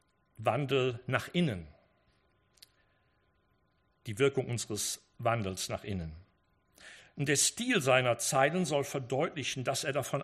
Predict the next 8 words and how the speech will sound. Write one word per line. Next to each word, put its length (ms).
ausgeht, 840
dass 220
diese 320
erwähnten 600
positiven 680
Aspekte 580
ihres 420
Miteinanders 760